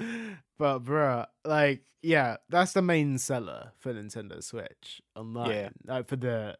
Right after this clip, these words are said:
Speaker 1: N sixty-four one, anyway. But, like, this is one thing. The game, like, the Game Boy and Game Boy Advance libraries are, like, massive. Like, I d-, like, I don't know what ones they're gonna choose for it. Like, oh, like
Speaker 2: That's the problem. Like, it's, it's narrowing those libraries down to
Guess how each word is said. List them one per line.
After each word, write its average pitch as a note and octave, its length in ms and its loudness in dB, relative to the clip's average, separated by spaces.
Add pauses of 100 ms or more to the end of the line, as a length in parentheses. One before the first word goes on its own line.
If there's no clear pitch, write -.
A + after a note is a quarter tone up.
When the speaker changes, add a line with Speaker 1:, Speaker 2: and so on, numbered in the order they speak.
Speaker 1:
N A2+ 220 -8
sixty-four G#2 600 -8
one, F#2+ 120 -12
anyway. G#2 180 -14 (320)
But, D#3+ 180 0
like, E3+ 440 2
this G#3+ 140 -2
is A#3+ 60 -4
one A3+ 200 4
thing. D#3+ 260 4
The C#3 100 0
game, F3 400 6
like, D3+ 200 2
the C#3+ 80 0
Game F#3 280 2
Boy D#3+ 140 6
and C#3+ 100 2
Game C#3 200 6
Boy B2+ 120 4
Advance A#2+ 400 2
libraries A2 300 -4
are, - 160 -12
like, A2 260 -12
massive. B2+ 800 2
Like, G2 260 -8 (120)
I C#3+ 140 2
d-, D3 120 -2
like, D#3+ 420 6
I D3+ 140 2
don't F3+ 220 6
know C#3 440 6 (200)
what C#3+ 260 6
ones A#2+ 280 -2
they're A#2+ 80 -2
gonna A2 180 -2
choose A2+ 360 -4
for G2+ 160 -14
it. D#2 200 -10
Like, G2 320 -12
oh, G#2 180 -10
like G2 240 -14 (180)
Speaker 2:
That's C#3+ 240 2
the F3 100 -2
problem. A#2+ 420 6
Like, G#2+ 120 0
it's, - 380 -8 (140)
it's C3 200 -4
narrowing D3+ 640 4 (140)
those B2+ 360 4
libraries A2+ 440 2
down A2+ 340 2
to G#2+ 480 -4